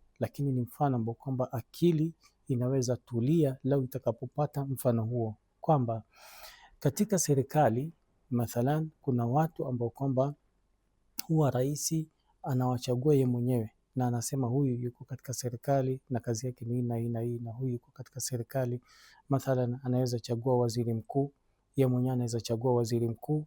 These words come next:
na katiba inakubali ye kuchagua na akapatiwa mamlaka. Ni maneno tu ndiyo ambaye kwamba anayasema na maandishi ndiyo ambaye kwamba yanaandika na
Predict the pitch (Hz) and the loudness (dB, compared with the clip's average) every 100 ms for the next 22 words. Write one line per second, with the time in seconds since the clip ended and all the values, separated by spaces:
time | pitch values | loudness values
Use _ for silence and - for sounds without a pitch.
0 | - 120 113 110 143 131 117 110 - 120 | -4 -4 -4 -4 -2 -2 -2 -4 -6 0
1 | 139 135 135 127 - 113 117 113 160 185 | 0 2 -2 -2 -8 -12 -10 -4 -4 -4
2 | _ _ _ - 123 131 - 120 117 113 | _ _ _ -4 0 -2 -4 -6 -6 -6
3 | - 120 151 135 107 - - - _ _ | -4 -2 0 -2 -6 -10 -14 -16 _ _
4 | _ _ _ 156 170 165 160 117 - 135 | _ _ _ 4 8 8 8 4 -2 -4
5 | 131 123 113 113 135 117 110 107 104 - | 0 2 0 -4 -2 -2 -2 -2 -4 0
6 | 156 180 185 - _ _ _ 127 120 135 | 2 2 -2 -6 _ _ _ 0 2 2
7 | 156 123 123 123 127 113 127 117 110 110 | 2 0 0 0 -2 -4 -6 -6 -6 -6
8 | - 127 117 107 113 - 107 104 104 110 | -6 -4 -2 -4 -6 -10 -8 -8 -6 -2
9 | 156 165 170 165 _ _ _ - 113 123 | -2 0 -2 -4 _ _ _ -2 2 4
10 | 160 | 2